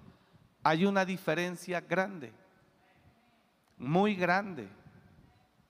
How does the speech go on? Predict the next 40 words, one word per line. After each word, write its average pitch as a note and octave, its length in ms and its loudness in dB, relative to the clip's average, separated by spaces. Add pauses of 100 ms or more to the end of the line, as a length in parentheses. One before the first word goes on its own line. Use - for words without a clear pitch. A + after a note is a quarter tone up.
(880)
Cuando F3 340 4
hablo A#3 180 0
de G3 100 0
ser F#3 280 -2
hijo, D3 380 -4
no F3 260 2
hablo F#3+ 240 0
de F3 100 -6
ser E3+ 220 -6
persona F3 640 -4 (420)
que C#3 100 -2
tenga E3 360 -4
que D#3 100 -4
servir C#3+ 360 -4
en D3 120 -6
la C#3+ 80 -4
iglesia. D3+ 520 -6 (1500)
No, C3+ 180 -2
no, D#3 160 -4
no, D3+ 380 -8
o A#2 60 -20
sea, A#2 200 -18 (1200)
o - 80 -14
sea, A#2+ 120 -2
el D#3+ 140 0
hijo G3+ 260 -2
no, F3+ 240 0
eh, E3+ 280 -4 (840)
el, D3+ 380 -2
para D#3 220 2
ser G3+ 180 0
hijo G#3 180 0
de F#3 100 0
Dios F#3 260 0
no F3+ 160 0
necesita F3+ 500 -4
servir D#3+ 400 -2
en D#3+ 80 -2
la D3 80 -2
iglesia. C#3 460 -8